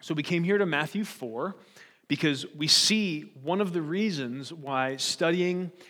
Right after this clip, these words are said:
and memorizing, reading, meditating, hearing the scriptures is so important. Uh, Ephesians six tells us that the word of God is a sword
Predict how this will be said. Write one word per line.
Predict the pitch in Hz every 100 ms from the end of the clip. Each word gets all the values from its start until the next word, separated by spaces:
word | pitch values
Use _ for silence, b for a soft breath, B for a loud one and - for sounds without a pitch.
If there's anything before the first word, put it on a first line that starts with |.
| B B -
and | 117
memorizing, | 156 170 170 170 156 175 139
reading, | 160 180 175 175 170 - b b b
meditating, | 143 156 165 175 170 175
hearing | 165 - 190 190 196 190 190 - B B -
the |
scriptures | 143 - 170 - 143 139 127 - B B
is | 139 127
so | - 135
important. | 135 131 - 202 127 104 _ _ _ _ _ - -
Uh, | 123 127
Ephesians | 139 208 185 170
six | - 196 -
tells | - 156 139
us | 143
that | 151 139
the |
word | 139 160
of | 165
God | 160 147
is | 135
a | 131
sword | - - 190 170 139 202 240